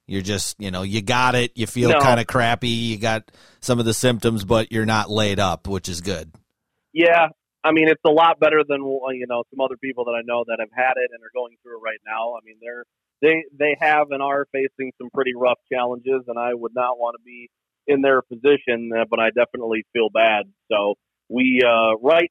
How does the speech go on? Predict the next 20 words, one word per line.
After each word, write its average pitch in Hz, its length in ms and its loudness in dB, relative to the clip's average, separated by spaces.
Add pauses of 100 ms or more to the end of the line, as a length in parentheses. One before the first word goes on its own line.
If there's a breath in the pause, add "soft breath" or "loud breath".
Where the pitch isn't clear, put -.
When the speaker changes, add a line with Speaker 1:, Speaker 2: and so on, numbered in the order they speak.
Speaker 2:
now 175 400 2
anyway, 185 560 0 (100)
and 139 140 -10
even 139 240 -8
though 139 320 0
the, 117 240 -2 (540)
the 117 80 -4
next 135 180 -2 (380)
few 143 180 0
days 139 360 4 (180)
to, 120 320 -2
you 117 100 -2
know, 113 140 0
the 117 80 -2
next 120 240 -2
week 120 340 -2
is 110 160 0
a 110 60 2
lot 117 360 4
of 110 160 0